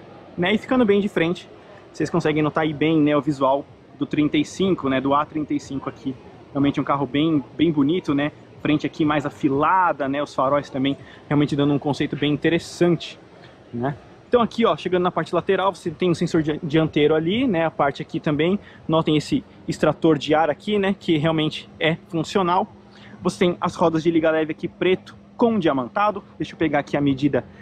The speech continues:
exata pra eu falar pra vocês. É um pneu dois sete cinco, perfil trinta e cinco, aro dezenove, então aí os mo-, o, o modelo, né, a medida do pneu, com freio a disco aí perfurado e ventilado, com a nomenclatura M G na pinça.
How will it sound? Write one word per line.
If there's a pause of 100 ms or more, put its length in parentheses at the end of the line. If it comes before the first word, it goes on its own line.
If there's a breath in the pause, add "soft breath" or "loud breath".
(160 loud breath)
exata
pra
eu
falar
pra
vocês. (600 loud breath)
É
um
pneu
dois
sete
cinco,
perfil
trinta
e
cinco,
aro
dezenove, (360 loud breath)
então
aí
os
mo-,
o,
o
modelo,
né,
a
medida
do
pneu, (800)
com
freio
a
disco
aí
perfurado
e
ventilado, (400 loud breath)
com
a
nomenclatura
M
G
na
pinça.